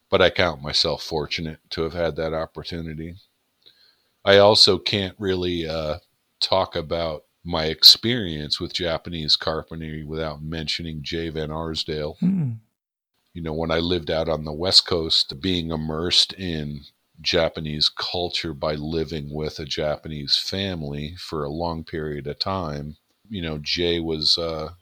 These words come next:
Speaker 1: was a, a wonderful friend, a really great sounding board for when, uh, kind of my American arrogance would get the better of me and I would be <laughs> able to go speak with Jay.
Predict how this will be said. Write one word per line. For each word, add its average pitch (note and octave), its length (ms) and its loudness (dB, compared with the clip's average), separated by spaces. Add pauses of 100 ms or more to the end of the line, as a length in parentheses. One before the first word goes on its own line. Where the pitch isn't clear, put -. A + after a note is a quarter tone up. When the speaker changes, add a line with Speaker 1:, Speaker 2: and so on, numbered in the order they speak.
Speaker 1:
was F2 280 -2
a, D#2 280 -4
a E2 80 -4
wonderful E2 600 -6
friend, D2+ 580 -8 (160)
a F#2+ 100 -2
really F2 380 -2
great E2 400 -6
sounding E2 600 0
board D#2 440 -6 (300)
for E2+ 260 -2
when, D#2+ 420 -2
uh, D#2 320 -6 (380)
kind D#2 240 -4
of D2+ 180 -10
my D2+ 440 -6 (200)
American E2 720 -2
arrogance D#2+ 640 0
would D2 140 -8
get - 180 -4
the D#2+ 60 -6
better D#2+ 440 -2
of D#2 100 -4
me D#2 360 -4 (140)
and F2 200 -10
I - 200 -4
would - 180 4
be - 240 -4
<laughs> - 60 2
able A#2+ 260 -2
to - 140 0 (120)
go F#2 380 2 (580)
speak - 480 6
with F2+ 180 -2
Jay. E2+ 500 4